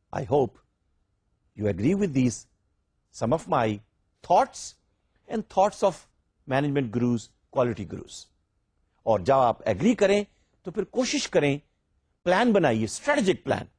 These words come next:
that whenever time will come, and whenever, what mean whenever? Maybe from tomorrow, maybe from next hour,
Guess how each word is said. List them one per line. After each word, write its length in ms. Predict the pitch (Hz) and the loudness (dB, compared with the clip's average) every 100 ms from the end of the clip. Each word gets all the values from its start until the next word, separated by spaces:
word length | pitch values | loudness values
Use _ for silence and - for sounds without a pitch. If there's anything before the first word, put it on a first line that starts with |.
| _ _ _ _ _ _ _ _ - | _ _ _ _ _ _ _ _ -10
that 120 | 92 | -4
whenever 340 | 117 131 123 | 0 2 0
time 280 | - 120 123 | 0 -2 0
will 120 | 113 | -2
come, 320 | - 120 123 127 _ _ _ _ _ _ _ _ _ _ - | -2 -4 -4 -8 _ _ _ _ _ _ _ _ _ _ -12
and 220 | 180 160 | -10 -2
whenever, 340 | 190 254 - | 0 0 -2
what 220 | 165 151 190 | 0 -2 -2
mean 240 | 285 226 - | -2 -2 -2
whenever? 400 | 123 113 85 - _ _ _ _ - | -2 0 -4 -8 _ _ _ _ -6
Maybe 240 | 113 175 | -4 -4
from 200 | 175 202 | -6 -8
tomorrow, 440 | 196 196 214 170 113 _ _ _ - | -2 0 0 -2 -6 _ _ _ 0
maybe 260 | 180 330 | 2 4
from 240 | 269 269 220 | 2 2 4
next 240 | 247 - | 2 2
hour, 360 | 190 165 113 | 2 4 2